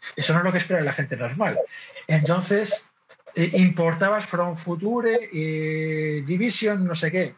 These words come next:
Y entonces la división se comportaba de otra manera. Y tú dices, o sea, estamos complicando un poco el lenguaje para el que llega de nuevas, para el que lleva programando diez años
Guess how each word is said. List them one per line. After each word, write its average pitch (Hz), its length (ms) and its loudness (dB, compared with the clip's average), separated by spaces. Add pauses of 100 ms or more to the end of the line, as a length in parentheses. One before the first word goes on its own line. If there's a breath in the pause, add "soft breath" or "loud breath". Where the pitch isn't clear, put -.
Y 156 80 0
entonces 185 180 2
la 208 60 0
división 208 360 0
se 202 120 -2
comportaba 175 400 0
de 135 200 -2
otra 190 220 -2
manera. 147 460 -2
Y 143 60 -10
tú 151 80 0
dices, 143 280 -4 (500 loud breath)
o - 40 -8
sea, 175 140 2
estamos 180 260 0
complicando 214 400 0
un 185 40 2
poco 196 180 0
el 180 80 2
lenguaje 175 360 0
para 165 220 0
el 139 80 -4
que 143 120 -2
llega 240 220 2
de 160 120 0
nuevas, 123 280 0
para 143 160 0
el 143 60 0
que 165 80 0
lleva 262 200 2
programando 190 680 2 (540 loud breath)
diez 170 220 2
años 117 480 -4